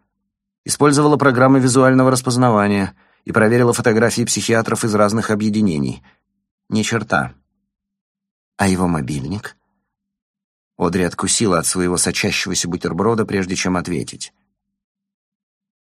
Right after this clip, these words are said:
«Нет необходимых официальных запросов. Мне только удалось получить данные за последние дни, и то благодаря хорошим отношениям с оператором». «У тебя есть записи?»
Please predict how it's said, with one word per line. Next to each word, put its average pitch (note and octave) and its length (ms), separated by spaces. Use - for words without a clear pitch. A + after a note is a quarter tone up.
«Нет G#2 360
необходимых G#2+ 640
официальных G2 560
запросов. - 640
Мне A2 200
только G#2+ 240
удалось A2 320
получить G#2 400
данные G2+ 320
за F#2+ 100
последние G2+ 520
дни, A2+ 200
и G2+ 40
то A2+ 120
благодаря D#2 440
хорошим D#2 500
отношениям D#2+ 500
с - 100
оператором». C#2+ 580
«У - 40
тебя E2+ 200
есть F#2 280
записи?» - 500